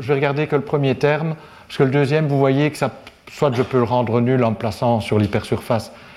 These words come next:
X zéro, aux con-, des conditions initiales X zéro égale à zéro,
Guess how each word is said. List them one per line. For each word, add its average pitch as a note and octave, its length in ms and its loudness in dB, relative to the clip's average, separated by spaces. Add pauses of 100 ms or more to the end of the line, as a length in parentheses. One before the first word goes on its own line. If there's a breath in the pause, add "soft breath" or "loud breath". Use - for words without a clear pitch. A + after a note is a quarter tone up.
(140 loud breath)
X G#2 140 2
zéro, A#2 220 2
aux A2 40 2
con-, A2 200 0 (160)
des A#2+ 80 2
conditions A2 360 0
initiales A2 320 2
X G2 120 -2
zéro A2 200 2
égale G#2 160 0
à G#2 60 0
zéro, B2 380 2